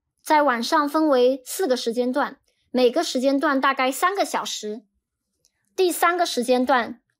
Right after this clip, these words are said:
大概是凌晨三点、四点，鸡就会鸣一次。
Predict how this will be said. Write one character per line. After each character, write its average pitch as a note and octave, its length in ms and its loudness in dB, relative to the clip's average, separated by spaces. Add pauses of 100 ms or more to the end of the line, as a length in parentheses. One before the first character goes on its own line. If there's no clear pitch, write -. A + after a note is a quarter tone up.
(320)
大 C4+ 100 2
概 B3+ 160 0
是 B3+ 160 -6
凌 B3 160 2
晨 C4 220 -2
三 E4 260 0
点、 F#3+ 360 -8
四 - 200 -10
点， A#3+ 280 -6 (240)
鸡 D4 160 -2
就 D4+ 160 0
会 C#4+ 100 2
鸣 A#3 200 0
一 C4 120 0
次。 - 360 -4